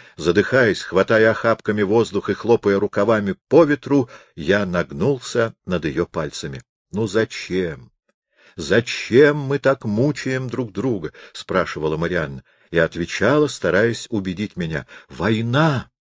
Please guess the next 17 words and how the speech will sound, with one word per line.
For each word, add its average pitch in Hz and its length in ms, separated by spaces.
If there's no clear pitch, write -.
Я 101 120
не 117 80
понимал, 120 460
зачем 110 420
было 127 220
вмешивать 104 580
войну 80 460
в 113 80
нашу 117 340
жизнь. 78 320
Нам 113 220
и 117 100
без 110 220
того 127 260
было 143 220
очень 87 260
тяжело. 67 460